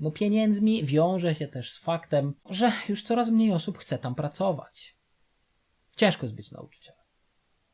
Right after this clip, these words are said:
Co nie znaczy, że nie jest satysfakcjonującą pracą,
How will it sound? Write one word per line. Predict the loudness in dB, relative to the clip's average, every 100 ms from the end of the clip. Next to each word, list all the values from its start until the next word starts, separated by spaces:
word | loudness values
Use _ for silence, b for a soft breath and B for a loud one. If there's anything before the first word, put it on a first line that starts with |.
| _ _ _ -20
Co | -10 -4
nie |
znaczy, | 0 0 -2 -4
że | -2
nie | -2 -4
jest | -10 -8
satysfakcjonującą | -6 -6 -8 -10 -6 -6 -4 -6 -4 -2
pracą, | 0 0 2